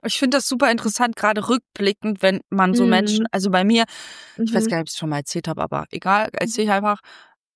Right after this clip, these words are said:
Speaker 1: Bei mir sind in den letzten Jahren sehr, sehr viele Menschen verstorben, die mir sehr nahe standen, innerhalb von kürzester Zeit. Das
Speaker 2: Ja.
Speaker 1: war schon sehr auffällig, deswegen wollte ich mich irgendwie auch mit dem Thema irgendwie beschäftigen.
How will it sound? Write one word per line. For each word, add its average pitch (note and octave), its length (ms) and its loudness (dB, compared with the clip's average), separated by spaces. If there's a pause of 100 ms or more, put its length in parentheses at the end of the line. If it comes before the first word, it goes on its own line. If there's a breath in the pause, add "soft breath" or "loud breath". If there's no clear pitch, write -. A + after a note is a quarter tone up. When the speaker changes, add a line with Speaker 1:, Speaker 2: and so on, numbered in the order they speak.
(400)
Speaker 1:
Bei A3 140 2
mir C4+ 220 2
sind A#3+ 260 -2 (460)
in A3+ 100 0
den G#3+ 120 2
letzten A3+ 340 0
Jahren A3 260 2
sehr, G#3 200 2
sehr G#3+ 140 0
viele G3+ 440 2
Menschen G#3 380 -2
verstorben, C#4 760 0 (260)
die A3+ 120 2
mir G#3+ 120 2
sehr F#3+ 160 0
nahe G#3 240 2
standen, G3 300 -2
innerhalb G#3+ 420 2
von G3+ 140 -4
kürzester G#3+ 580 -4
Zeit. D#3+ 380 -2 (340 loud breath)
Das G#3 160 -2
Speaker 2:
Ja. A#3+ 80 -2
Speaker 1:
war D4 100 4
schon D4+ 200 -2
sehr C4 220 4
auffällig, C4+ 400 -2
deswegen A3+ 360 -4
wollte G#3 160 0
ich - 80 -10
mich G#3+ 160 -6
irgendwie G#3 260 -2
auch F3 100 -4
mit G3 180 -4
dem F#3 120 -4
Thema G#3+ 380 0
irgendwie G3+ 240 -4
beschäftigen. G#3+ 580 -2